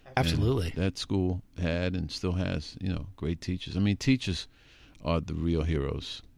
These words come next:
Speaker 1: in, in our society, I think. They really are the ones.
Speaker 2: And you, you stump for public education a lot. I mean, you
Speaker 1: Absolutely,
Speaker 2: and the
Speaker 1: yes.
Speaker 2: arts.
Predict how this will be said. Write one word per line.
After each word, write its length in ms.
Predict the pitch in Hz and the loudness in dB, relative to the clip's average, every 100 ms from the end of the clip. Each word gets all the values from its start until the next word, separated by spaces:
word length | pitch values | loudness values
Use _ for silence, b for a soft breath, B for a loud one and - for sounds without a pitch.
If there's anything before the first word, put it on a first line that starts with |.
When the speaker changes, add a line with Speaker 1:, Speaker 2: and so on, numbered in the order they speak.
| - | -8
Speaker 1:
in, 240 | 73 - | -6 -4
in 140 | - 139 | -4 -4
our 140 | 127 | -4
society, 520 | - - - 69 69 - | -6 -8 -4 -4 -4 -4
I 40 | |
think. 280 | - - - - - - - | -4 -6 -6 -14 -20 -20 -4
They 140 | - 90 | 4 4
really 300 | 82 73 71 | 4 2 2
are 100 | 65 | -2
the 100 | - | -4
ones. 460 | 67 65 69 - - - - _ - | -4 -4 -4 -10 -14 -18 -20 _ -2
Speaker 2:
And 140 | 123 127 | 4 8
you, 120 | 151 | 8
you 140 | 143 160 | 8 6
stump 260 | - 143 | 8 4
for 100 | - | 4
public 280 | 127 131 123 | 4 6 6
education 500 | 120 107 123 135 117 | 4 2 2 4 2
a 40 | 98 | 0
lot. 260 | 90 87 - - - - | 0 -4 -8 -20 -14 -2
I 60 | |
mean, 200 | 113 110 | 2 4
you 200 | 107 120 | 4 6
Speaker 1:
Absolutely, 680 | 123 107 - 107 95 - 73 78 | 8 8 6 4 4 2 -2 0
Speaker 2:
and 160 | 120 113 | 2 4
the 40 | |
Speaker 1:
yes. 80 | 123 | 6
Speaker 2:
arts. 420 | 135 127 - - | 4 6 4 4